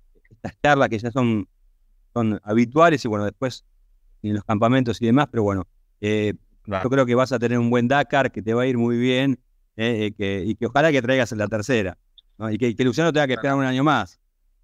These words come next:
Speaker 1: Igual lo mismo le dije a
Speaker 2: Luciano
Speaker 1: Luciano,
Speaker 2: tiene
Speaker 1: le dije que iba a ganar él el Dakar, ¿no? Pero bueno.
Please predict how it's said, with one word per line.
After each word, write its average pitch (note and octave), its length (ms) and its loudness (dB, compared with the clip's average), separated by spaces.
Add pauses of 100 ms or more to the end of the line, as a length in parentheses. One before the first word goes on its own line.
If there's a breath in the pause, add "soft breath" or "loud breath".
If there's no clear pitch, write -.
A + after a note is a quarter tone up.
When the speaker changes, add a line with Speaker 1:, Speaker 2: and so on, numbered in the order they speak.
(320)
Speaker 1:
Igual F#3+ 160 4
lo F3+ 60 4
mismo G3+ 220 2
le D#3+ 80 0
dije - 80 2
a C#3 100 0
Speaker 2:
Luciano C#3 80 -2
Speaker 1:
Luciano, D#3 200 0
Speaker 2:
tiene B2 100 -2
Speaker 1:
le B2+ 80 -2
dije C3+ 140 -2
que C3+ 40 2
iba C3+ 140 2
a B2+ 40 2
ganar C3 240 0
él B2 140 0
el A2 100 -2
Dakar, G2+ 280 -2
¿no? A#2 100 -6
Pero G2+ 160 -8
bueno. G2 220 -4